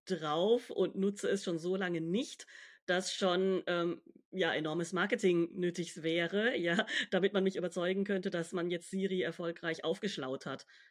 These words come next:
Also irgendwie müsste man's dann vielleicht tatsächlich umbenennen oder da, <laughs> ja, wie gesagt, wirklich krasses Marketing betreiben, um mich da zu motivieren. Vor allen Dingen, wenn da halt schon ganz viele andere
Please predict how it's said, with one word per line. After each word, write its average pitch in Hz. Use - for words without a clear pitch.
Also 160
irgendwie 180
müsste 190
man's 165
dann 170
vielleicht 156
tatsächlich 165
umbenennen 202
oder 175
da, 165
<laughs> 208
ja, 214
wie 170
gesagt, 170
wirklich 185
krasses 180
Marketing 202
betreiben, 170
um 190
mich 190
da 170
zu -
motivieren. 190
Vor 170
allen 175
Dingen, 180
wenn 175
da 170
halt 165
schon 170
ganz 165
viele 165
andere 180